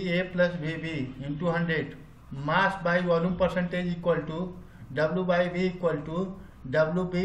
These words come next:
into हंड्रेड upon volume of M, volume in एमएल। Part per million पीपीएम equal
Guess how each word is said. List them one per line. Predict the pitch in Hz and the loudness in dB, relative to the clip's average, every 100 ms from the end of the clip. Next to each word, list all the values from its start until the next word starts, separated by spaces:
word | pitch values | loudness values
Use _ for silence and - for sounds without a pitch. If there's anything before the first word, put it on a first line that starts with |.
| 185 | 0
into | 170 180 | -2 -2
हंड्रेड | 156 156 170 175 | -2 0 0 0
upon | 175 165 170 | 0 0 0
volume | 160 156 160 160 | 0 0 0 0
of | 156 - 151 - 143 147 | 0 -4 -10 -12 -6 -4
M, | 156 170 151 | -4 -4 -4
volume | 151 156 160 120 - | -2 -2 -4 -4 -6
in | 151 170 165 | -4 0 0
एमएल। | 165 160 123 - - - - - - - - - - - - - - | 2 0 0 -8 -14 -18 -20 -20 -20 -20 -20 -20 -20 -20 -20 -6 6
Part | 180 208 208 | 8 8 6
per | 208 202 | 4 4
million | 196 196 196 196 | 2 2 2 2
पीपीएम | 185 180 196 202 | -2 0 2 2
equal | 196 202 | 2 0